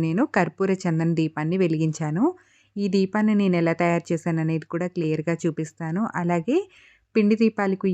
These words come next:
ఏ పిండి వాడాలి, ఎలా పిండి పట్టుకోవాలి, తడిపిండా, పొడిపిండా అని చాలామంది చాలా రకాలుగా క్వశ్చన్లు అడుగుతున్నారండి కామెంట్ బాక్స్‌లో. వాళ్ళందరికీ కూడా ఈ వీడియోతో క్లియర్ చేద్దాం అనుకుంటున్నాను. వీడియోని ఎక్కడా స్కిప్ చేయకుండా చివరి వరకు చూస్తే మీకు క్లియర్గా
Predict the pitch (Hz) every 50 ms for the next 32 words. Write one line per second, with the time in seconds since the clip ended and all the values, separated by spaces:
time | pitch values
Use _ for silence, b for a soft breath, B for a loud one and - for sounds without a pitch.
0 | 175 170 170 165 - 180 180 185 175 175 170 165 165 165 165 160 165 170 170 165
1 | 160 170 180 180 - 175 175 175 175 165 156 - - - 165 165 160 160 156 160
2 | 170 165 170 160 156 160 - 170 170 165 165 165 165 - 170 160 156 156 165 160
3 | 165 160 156 165 208 247 - - 190 160 156 156 160 175 180 170 165 160 160 202
4 | 220 - 190 165 160 156 156 156 156 - 160 156 160 165 214 226 - 185 175 -
5 | 180 160 165 175 170 160 156 160 160 160 160 160 156 151 151 151 147 160 196 220
6 | - 170 156 156 156 151 151 156 165 - - - 170 185 254 349 381 B B B
7 | B B B B B B - 208 196 196 190 185 190 190 214 214 - 220 208 -
8 | - 190 202 247 269 226 202 185 170 165 160 165 165 156 - 190 190 - 190 160
9 | 156 156 156 - 170 160 156 147 147 151 151 151 151 156 156 147 131 147 147 143
10 | 165 220 320 370 b b b b b b b b 185 190 190 190 190 190 185 180
11 | 170 156 - - 175 180 175 - - 175 151 - - 175 156 - 170 165 190 269
12 | - - 202 170 170 165 165 170 170 - - 160 - 156 151 - - 294 294 277
13 | 196 - 165 156 - 170 160 151 151 156 156 165